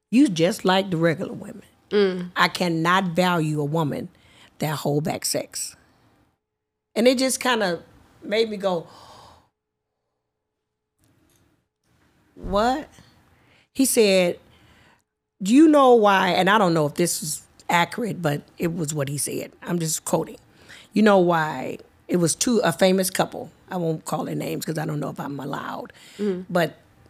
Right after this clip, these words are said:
Speaker 1: uh, they're billionaires, and she is, like, the number one artist in the world.
Speaker 2: Okay.
Speaker 1: They just had on nice and silver. It was so nice. Yeah.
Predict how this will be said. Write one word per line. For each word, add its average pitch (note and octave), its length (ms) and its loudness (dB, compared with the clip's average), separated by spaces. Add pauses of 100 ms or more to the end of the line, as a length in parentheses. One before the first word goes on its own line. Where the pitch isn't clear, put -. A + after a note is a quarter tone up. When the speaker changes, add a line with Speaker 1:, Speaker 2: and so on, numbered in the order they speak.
(100)
Speaker 1:
uh, D#3+ 600 -2 (440)
they're E3+ 240 2
billionaires, D3+ 1000 -2 (120)
and D3+ 380 -4
she F#3 380 0
is, D#3 280 -2
like, D#3+ 240 -6
the D#3+ 80 -2
number E3 340 0
one D#3 480 -4 (440)
artist D#3+ 340 0
in D3+ 100 -2
the C#3 80 -6
world. - 380 -10 (720)
Speaker 2:
Okay. A3 260 -2 (120)
Speaker 1:
They E3+ 100 -2
just D#3 240 -2
had D3 180 -8
on C#3+ 180 -12
nice - 300 -12
and - 100 -16
silver. - 460 -10
It B2+ 60 -12
was D#3 160 -8
so D3+ 300 -10
nice. - 600 -14
Yeah. A#3 120 -20